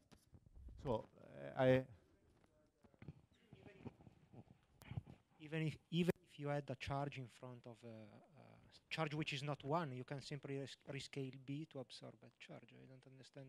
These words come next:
Speaker 2: the, uh
Speaker 1: Ok, so,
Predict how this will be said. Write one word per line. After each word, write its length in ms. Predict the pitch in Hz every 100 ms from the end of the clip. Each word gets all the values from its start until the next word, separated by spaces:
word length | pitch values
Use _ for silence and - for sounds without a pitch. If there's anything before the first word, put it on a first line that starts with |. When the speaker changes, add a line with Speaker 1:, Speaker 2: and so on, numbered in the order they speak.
| 127
Speaker 2:
the, 100 | 131
uh 1800 | 131 131 131 - _ _ - - - - _ _ _ - - - - 175
Speaker 1:
Ok, 480 | 156 156 117 151 170
so, 420 | - 175 143 139